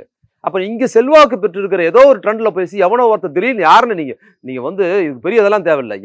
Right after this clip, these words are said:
யாருன்னே தெரியாது, எழுத படிக்க தெரியாத ஒருத்தர் வீடியோ போட்டாருன்னா அவர் வந்து ஒரு பொருளாதார மேதையோட வீடியோ கூட ஒரு வைரல் ஆயிடும். இப்ப ஒண்ணும் இல்லைங்க, ஒரு இன்னசென்ட்டா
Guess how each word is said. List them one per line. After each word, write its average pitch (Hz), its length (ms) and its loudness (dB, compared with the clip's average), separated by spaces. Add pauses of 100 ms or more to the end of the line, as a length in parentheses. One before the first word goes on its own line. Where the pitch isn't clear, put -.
யாருன்னே 262 400 4
தெரியாது, 165 300 -2
எழுத 233 180 -2
படிக்க 208 260 -4
தெரியாத 180 280 -2
ஒருத்தர் 165 260 -10
வீடியோ 196 220 -4
போட்டாருன்னா 110 440 -8 (240)
அவர் 202 240 -2
வந்து 208 160 -10 (360)
ஒரு 170 140 -6
பொருளாதார 240 420 2
மேதையோட 190 360 -2 (100)
வீடியோ 202 280 -2
கூட 226 160 -2
ஒரு 160 140 -10
வைரல் 220 260 0
ஆயிடும். 107 240 -4 (720)
இப்ப 139 180 -12
ஒண்ணும் 247 140 0
இல்லைங்க, 196 240 0
ஒரு 170 120 -4
இன்னசென்ட்டா 240 380 -2